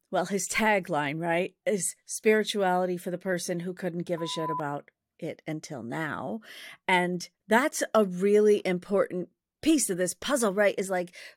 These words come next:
being straightforward, not being accessible. And so I'm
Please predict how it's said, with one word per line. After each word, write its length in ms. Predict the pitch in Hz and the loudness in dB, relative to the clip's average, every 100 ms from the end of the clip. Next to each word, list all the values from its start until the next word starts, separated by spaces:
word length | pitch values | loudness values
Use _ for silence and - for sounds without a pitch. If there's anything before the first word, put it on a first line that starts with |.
| - | -2
being 260 | 240 247 220 | 0 0 -2
straightforward, 1040 | - 226 196 - 247 233 208 190 180 170 - - - | 0 0 0 2 2 2 2 2 2 -2 -10 -18 -4
not 300 | 208 214 220 | -2 -2 0
being 320 | 254 240 220 | 2 2 2
accessible. 1120 | 214 - - 226 220 208 190 190 180 170 170 | 0 0 0 0 2 0 2 2 2 0 0
And 240 | 196 190 185 | -2 -2 -2
so 360 | - 208 190 - | 4 6 4 2
I'm 300 | 208 202 185 | 0 0 -6